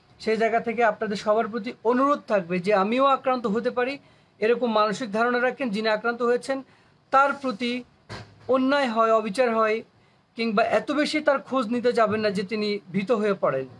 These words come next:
সুতরাং তাকে তার মতো থাকতে দেন। যে সোর্সগুলোর থেকে আপনারা তার সম্পর্কে তথ্য পাবেন,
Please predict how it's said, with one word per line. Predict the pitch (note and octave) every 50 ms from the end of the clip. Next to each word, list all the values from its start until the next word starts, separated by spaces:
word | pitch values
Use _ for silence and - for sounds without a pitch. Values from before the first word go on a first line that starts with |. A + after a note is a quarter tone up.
| - - _ _ _ _ _ _ _ -
সুতরাং | - A#3+ A#3 G#3 C4 C4 A#3+
তাকে | - A#3+ A3 F#3+ A#3+
তার | A3 A#3 A#3 A#3
মতো | A#3 A#3+ B3+
থাকতে | - - A#3 A3 A3 - B3
দেন। | A3 B3 C4+ D4 D4 - _ _ _ _ _ _
যে | E3 G3+ A3+
সোর্সগুলোর | F#3+ - - B3+ B3+ B3+ A3+ G#3 A#3+ B3+ B3+ B3+ G3+ - _
থেকে | - A#3 A3+ A#3+
আপনারা | A3+ A3 F#3+ A3 A#3 A#3 A#3+ A#3+ A#3
তার | A#3 - G#3 G3+
সম্পর্কে | G3 - A3+ A3+ A3 G#3+ A3
তথ্য | G3+ - G#3+ G#3 G#3+ - A#3+
পাবেন, | A#3 A3+ G#3 A3+ B3+ C#4